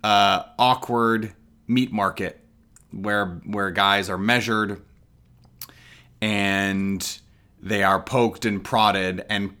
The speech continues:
and have to basically parade in front of, uh, every important person in the N F L. And it is, it's awkward.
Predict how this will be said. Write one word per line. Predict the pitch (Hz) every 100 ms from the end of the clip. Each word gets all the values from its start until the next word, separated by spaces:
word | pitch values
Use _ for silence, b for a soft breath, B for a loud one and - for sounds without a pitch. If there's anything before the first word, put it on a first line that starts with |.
| -
and | 101 98 95 95 87 -
have | - - 110 -
to | 110
basically | 87 104 98 107 101
parade | 95 110 107 104
in | 101
front | 101 110 101
of, | 101 98 - -
uh, | 107 - 90 78 -
every | 123 110 123 123 123 123 127
important | 120 113 131 123 117
person | 117 113 104 110 104
in | 101
the | 98
N | 92
F | 92
L. | - - _ B B B B B B B B B B _ -
And | 113 107 104 104 104 104 104 104 - - - -
it | 113 117
is, | 123 123 127 123 - - - -
it's | - 50 82 123 131 -
awkward. | - 185 - - -